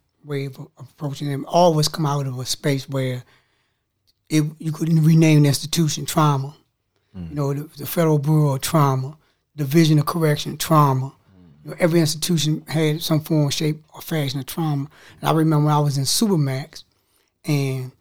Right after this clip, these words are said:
Speaker 1: the crazy part about this, these guys was in there, and they got locked up for a jailhouse murder. But they, what they did, they locked up everybody that was in the area.
Speaker 2: Mm.
Speaker 1: So they locked up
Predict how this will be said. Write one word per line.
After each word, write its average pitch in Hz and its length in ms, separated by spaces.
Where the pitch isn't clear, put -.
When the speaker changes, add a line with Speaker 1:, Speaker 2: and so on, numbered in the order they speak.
Speaker 1:
the 156 100
crazy 190 460
part 156 320
about 165 340
this, 151 180
these 147 240
guys 180 420
was 143 180
in 170 160
there, 147 300
and 143 460
they 151 180
got 147 200
locked 143 320
up 143 80
for 143 240
a 139 40
jailhouse 151 600
murder. 156 380
But 151 140
they, 156 120
what 156 180
they 151 120
did, 170 420
they 151 100
locked 156 360
up 143 160
everybody 175 640
that 156 120
was 147 200
in 156 140
the 151 80
area. 139 520
Speaker 2:
Mm. - 580
Speaker 1:
So 160 120
they 151 80
locked 143 320
up 131 180